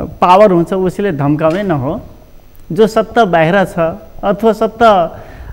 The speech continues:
अ, भित्र छैन, ऊ समूहले अथवा त्यो पार्टीले धम्काउने कुरै, लोभ लालचका कुरा, करोड पैसाका कुरा त हुने कुरै भएन नि।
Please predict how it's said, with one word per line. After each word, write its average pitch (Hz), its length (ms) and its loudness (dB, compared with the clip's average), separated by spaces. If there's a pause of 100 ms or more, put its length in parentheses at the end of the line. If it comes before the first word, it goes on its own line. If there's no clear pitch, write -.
(100)
अ, 160 100 0
भित्र 156 400 6
छैन, 190 420 -2 (640)
ऊ 247 120 0
समूहले 180 680 2
अथवा 185 420 0
त्यो 262 200 2
पार्टीले 175 560 2
धम्काउने 147 560 0
कुरै, 151 320 -2
लोभ 156 240 0
लालचका 143 520 2
कुरा, 147 460 -2 (100)
करोड 170 320 2
पैसाका 160 440 0
कुरा 151 320 -2
त 151 120 -10
हुने 151 300 0
कुरै 202 240 0
भएन 117 300 -4
नि। 151 180 -2